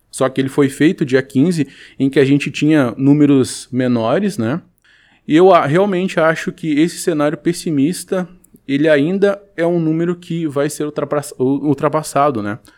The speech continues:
Já que, mais uma vez, falando, a gente tinha duzentos casos dia quinze, duzentos e noventa dia dezessete e quinhentos e trinta e três hoje,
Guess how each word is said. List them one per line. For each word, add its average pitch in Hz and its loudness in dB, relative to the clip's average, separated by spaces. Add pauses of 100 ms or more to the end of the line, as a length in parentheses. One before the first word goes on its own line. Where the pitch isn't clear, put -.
(260)
Já 110 -2
que, - -20
mais 117 -2
uma 131 -4
vez, 131 0
falando, 127 -2
a 95 -6
gente 104 -8
tinha 113 -10
duzentos 110 -4
casos 135 -2
dia 120 -4
quinze, 131 -4
duzentos 120 -6
e - -6
noventa 135 -2
dia 120 -6
dezessete 123 -4 (340)
e 139 -2
quinhentos 147 -2
e 139 -6
trinta 147 -4
e 147 -2
três 139 0
hoje, 139 -2